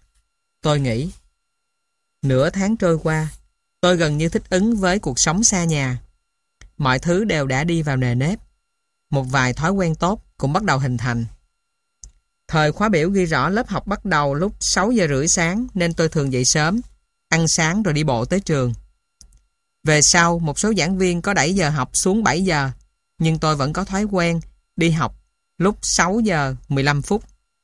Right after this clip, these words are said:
Trường học chỉ cách nhà trọ của tôi khoảng năm phút, tính theo kiểu đi bộ công nghiệp mà tôi học được từ Bảo. Sải những bước chân dài và bước đi rất nhanh. Một vài lần, Thảo có đi học cùng lúc với tôi,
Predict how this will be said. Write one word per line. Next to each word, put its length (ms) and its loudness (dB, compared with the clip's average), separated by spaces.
Trường 200 4
học 260 0
chỉ 120 2
cách 260 -2
nhà 180 0
trọ 260 0
của 140 -2
tôi 380 0
khoảng 420 0
năm 180 0
phút, 240 -2
tính 220 2
theo 180 0
kiểu 180 -2
đi 120 2
bộ 240 0
công 220 0
nghiệp 200 -2
mà 180 -2
tôi 320 -2
học 200 -8
được 260 -2
từ 140 0
Bảo. 380 0
Sải 340 4
những 200 2
bước 160 -2
chân 200 2
dài 340 0
và 160 0
bước 160 2
đi 140 2
rất 220 -2
nhanh. 240 0
Một 240 0
vài 200 2
lần, 260 0
Thảo 260 0
có 140 -2
đi 160 4
học 220 0
cùng 180 0
lúc 180 -2
với 100 0
tôi, 340 0